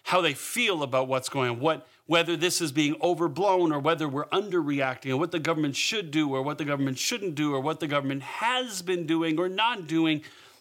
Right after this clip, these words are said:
Um, even some with some conspiracy kind of thinking about what is actually happening in this present moment. I think others of us might answer with an answer that describes our interior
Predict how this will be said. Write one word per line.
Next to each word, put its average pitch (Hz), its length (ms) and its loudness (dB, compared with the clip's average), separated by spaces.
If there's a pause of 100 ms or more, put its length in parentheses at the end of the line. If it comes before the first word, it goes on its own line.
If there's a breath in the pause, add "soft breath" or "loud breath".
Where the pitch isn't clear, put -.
(140)
Um, 143 320 2 (320 loud breath)
even 190 580 -2
some 190 480 0
with 170 160 2
some 165 320 0
conspiracy 170 1000 -2
kind 131 380 -4
of 123 80 -8
thinking 117 480 -6
about 135 520 0 (260 soft breath)
what 170 300 2
is 165 240 -4
actually 156 400 -4
happening 120 640 -6
in 113 120 -4
this 113 220 -6
present 110 540 -6 (100)
moment. 117 500 -4 (1500)
I - 40 -4
think 117 180 -6
others 151 320 2
of 120 120 -6
us 117 320 -6
might 123 300 -4
answer 117 600 -4 (100)
with 123 260 -4
an 117 80 -6
answer 120 300 -4
that 113 220 -8
describes 120 500 -4
our 113 120 -4
interior 110 680 -4